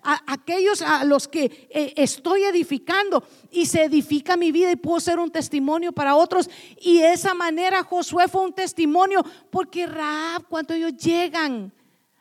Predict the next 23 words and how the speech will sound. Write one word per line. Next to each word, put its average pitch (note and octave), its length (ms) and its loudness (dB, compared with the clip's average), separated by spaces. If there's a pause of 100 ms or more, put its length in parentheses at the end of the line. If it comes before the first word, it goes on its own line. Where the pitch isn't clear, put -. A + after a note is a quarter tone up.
(120)
a D#4+ 120 0
la D#4 160 0
muralla, D#4 600 -4
porque B3+ 260 -8
todos D4 280 -8
sabían C#4+ 500 -4
dónde B3+ 200 -8
poder A#3+ 280 -8
encontrar A#3 480 -8
a - 20 -10
Rahab, B3 400 -6
y B3+ 120 -8
los, G#3+ 360 -12 (2000)
los B3+ 180 -4
espías C#4+ 400 -6
llegaron C4+ 500 -8
a B3 40 -10
una A#3+ 180 -10
casa B3+ 260 -10
que A#3 140 -14
prácticamente A#3 640 -10
era A3+ 120 -10
pública. C#4+ 640 -10